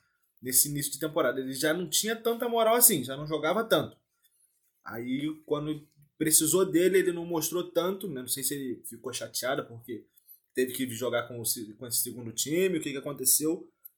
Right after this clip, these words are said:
ou se ele realmente não tem esse, esse tesão de jogar futebol,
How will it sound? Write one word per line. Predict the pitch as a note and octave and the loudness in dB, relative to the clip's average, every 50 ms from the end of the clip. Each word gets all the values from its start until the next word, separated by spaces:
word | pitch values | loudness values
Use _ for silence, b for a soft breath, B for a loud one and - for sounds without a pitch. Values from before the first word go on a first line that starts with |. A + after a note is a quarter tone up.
| - - - | -18 -12 -8
ou | C#3+ D3+ | 4 6
se | D3 - D#3+ | 6 8 8
ele | D3+ C#3+ | 6 4
realmente | C#3+ E3 E3+ E3+ E3 D#3 D#3 D#3+ | 2 2 2 2 0 -2 -2 -2
não | D#3 E3+ F3+ | -2 -2 -2
tem | F3+ - - E3+ F3+ G3+ G3 | -4 0 2 2 2 4 2
esse, | F3+ F#3 - - C#3+ | 2 2 0 2 2
esse | B2+ - - - | 2 2 2 4
tesão | D#3 D#3 C3+ A#2+ C#3 D#3 F3 | 2 2 2 2 0 -2 -2
de | D#3+ | -2
jogar | D3+ C#3+ C#3 C#3+ | -2 -2 -2 -2
futebol, | C#3+ - - C3 B2+ C3 C#3 F#3 - - | -4 -6 -6 -4 -2 -2 -2 -4 -6 -12